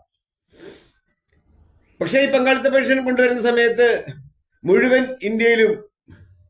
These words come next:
സർക്കാർ ഉദ്യോഗത്തിൽ ഇരിക്കുന്ന ആൾക്കാര് ആരും ഇതിനെപ്പറ്റി ഒരു അക്ഷരം മിണ്ടിയില്ല. മിണ്ടാഞ്ഞതിന്റെ പ്രധാന കാരണം അതിന്റെ എല്ലാ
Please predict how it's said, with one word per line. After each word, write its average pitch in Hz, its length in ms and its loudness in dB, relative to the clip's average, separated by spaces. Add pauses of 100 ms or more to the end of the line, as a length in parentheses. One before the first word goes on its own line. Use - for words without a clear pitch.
(640)
സർക്കാർ 202 380 2
ഉദ്യോഗത്തിൽ 226 520 2
ഇരിക്കുന്ന 220 340 0
ആൾക്കാര് 214 380 2 (460)
ആരും 196 240 2 (140)
ഇതിനെപ്പറ്റി 180 460 0
ഒരു 180 120 0
അക്ഷരം 175 300 -4
മിണ്ടിയില്ല. 170 320 0 (460)
മിണ്ടാഞ്ഞതിന്റെ 247 640 2
പ്രധാന 262 240 2 (160)
കാരണം 240 360 0 (160)
അതിന്റെ 214 300 2
എല്ലാ 220 140 0